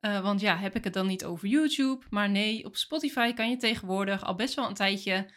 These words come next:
ook video's plaatsen. En die worden ook heel erg goed bekeken. Sterker nog, als honderdzeventig miljoen mensen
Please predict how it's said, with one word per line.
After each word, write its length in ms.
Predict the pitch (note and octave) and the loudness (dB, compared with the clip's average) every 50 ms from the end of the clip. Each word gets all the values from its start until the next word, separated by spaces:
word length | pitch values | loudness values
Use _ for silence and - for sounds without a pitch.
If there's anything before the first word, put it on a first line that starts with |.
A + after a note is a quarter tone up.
| _ _ _ _ | _ _ _ _
ook 200 | - - C4+ A#3 | -4 -2 -2 -2
video's 500 | - - A#3 A#3 D4+ D4+ D4+ D4 C#4+ C#4 | 0 2 2 4 4 4 4 2 0 -2
plaatsen. 680 | - B3+ B3 B3 B3 B3+ B3 - - A#3+ A#3+ B3+ - | -2 0 0 0 0 0 -2 -2 -2 0 0 -2 -2
En 140 | - - C#4 | 2 4 6
die 120 | D4 D#4 D4 | 6 6 4
worden 260 | E4 E4 D4+ C4+ - | 2 2 0 0 0
ook 120 | A3 G#3 | 0 0
heel 220 | A3+ B3+ C4+ B3 G#3 | 0 2 2 2 2
erg 100 | G3 G3+ | 0 -2
goed 180 | - G#3+ - | -4 -8 -8
bekeken. 480 | - E3+ E3+ - A#3 A#3 G#3 G3 - - - _ _ _ _ _ _ _ | -8 -8 -4 -2 0 0 0 -2 -8 -14 -16 _ _ _ _ _ _ _
Sterker 400 | _ - - D4+ D4+ C#4+ D4 C4+ | _ -4 0 0 0 0 0 2
nog, 160 | B3+ B3 B3 | 2 2 2
als 200 | - A#3+ A3 - - | 2 0 0 -2 -2
honderdzeventig 920 | - F#3+ A#3 B3+ B3+ B3+ - - - C#4+ D#4 E4 D4 C4+ - C#4 C4 - | 0 0 2 2 0 0 -2 -2 0 2 2 2 2 2 0 -2 -2 0
miljoen 440 | A3+ A3 A3 A3 G#3 A#3+ C#4 C#4+ C4 | 0 0 0 2 2 4 6 6 6
mensen 640 | A#3 A#3 B3+ C#4+ C4+ - - A#3+ A#3 A#3+ B3 - | 6 4 2 0 0 0 0 0 0 -2 -4 -8